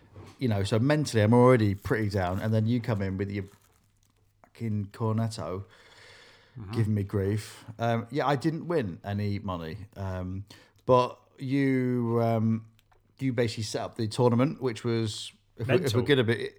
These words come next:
Speaker 1: yeah, it was
Speaker 2: Yeah.
Speaker 1: mental. It was basically, the, the blinds were going up so quickly.
Speaker 2: The
Speaker 1: Like,
Speaker 2: computer
Speaker 1: it
Speaker 2: was just
Speaker 1: started
Speaker 2: scream-, screaming at us, "More money, more money now!" <laughs> Ah.
Speaker 1: Everyone was like, I was like, "Robbie, what, what's,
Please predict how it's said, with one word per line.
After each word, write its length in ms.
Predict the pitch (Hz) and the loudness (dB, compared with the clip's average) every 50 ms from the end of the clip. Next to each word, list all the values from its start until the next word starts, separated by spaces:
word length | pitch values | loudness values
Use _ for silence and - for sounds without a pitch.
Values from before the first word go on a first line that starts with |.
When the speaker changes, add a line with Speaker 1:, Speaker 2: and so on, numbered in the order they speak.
| _ _ | _ _
Speaker 1:
yeah, 180 | - 135 135 127 | 2 4 4 6
it 80 | 123 | 6
was 100 | 131 127 | 4 4
Speaker 2:
Yeah. 120 | 117 131 135 | 4 4 4
Speaker 1:
mental. 540 | 135 131 127 127 110 - 117 107 104 98 - - - - - _ | 4 4 4 4 2 2 4 4 4 2 0 -6 -14 -20 -18 _
It 100 | - 135 | 0 2
was 120 | 143 139 110 | 2 2 4
basically, 720 | 107 165 151 113 117 117 107 123 123 123 120 117 113 110 - - - - - - _ _ | 6 4 4 4 2 0 0 2 2 4 4 2 0 -2 -6 -12 -20 -20 -20 -20 _ _
the, 100 | - 131 | -2 -2
the 260 | 120 110 117 113 135 | 0 -2 -2 -2 -2
blinds 380 | 110 123 151 151 156 156 139 110 | 0 4 6 6 6 6 4 4
were 60 | 117 | 4
going 180 | 123 113 113 113 | 4 4 4 4
up 100 | 113 - | 2 0
so 260 | - - 151 135 123 113 | 0 2 4 4 4 4
quickly. 640 | - 120 110 104 - 104 101 98 98 98 104 - - - _ _ _ | 2 0 -2 0 0 0 2 2 2 0 -2 -4 -8 -16 _ _ _
Speaker 2:
The 60 | 120 | -4
Speaker 1:
Like, 100 | 120 113 | -2 0
Speaker 2:
computer 220 | - 139 151 202 196 | 0 4 6 6 6
Speaker 1:
it 40 | 175 | 6
Speaker 2:
was 100 | 170 156 | 6 4
just 200 | 156 165 165 143 - | 6 6 6 6 6
Speaker 1:
started 120 | - - - | 4 0 -2
Speaker 2:
scream-, 360 | 160 151 175 185 185 185 170 | 0 6 10 10 10 10 8
screaming 400 | - - - 185 180 165 151 139 | 4 0 4 4 6 6 4 2
at 60 | 120 | -2
us, 80 | 127 165 | -2 0
"More 240 | 247 285 285 285 277 | 4 6 8 10 12
money, 320 | 294 294 285 269 262 233 | 12 12 12 10 8 4
more 240 | 220 247 285 294 294 | 4 4 4 4 6
money 280 | 294 277 269 262 269 247 | 6 6 6 4 2 2
now!" 180 | 262 - - - 640 605 - - | 4 6 6 6 6 2 -4 -6
<laughs> 80 | 180 170 - - | -8 -8 -8 -8
Ah. 380 | - - - - 247 226 - - - | -10 -10 -4 -2 -2 -2 -4 -4 -2
Speaker 1:
Everyone 240 | 156 165 160 175 170 | 0 2 4 4 4
was 100 | 160 175 | 4 4
like, 80 | 170 156 | 4 4
I 40 | |
was 80 | 180 175 | 4 4
like, 120 | 196 170 175 | 2 2 4
"Robbie, 200 | 262 277 277 254 | 2 2 4 4
what, 500 | 220 262 269 - 190 190 165 - - 208 | 4 4 4 4 0 -8 -12 -12 -10 -8
what's, 180 | 233 262 - | -8 -8 -10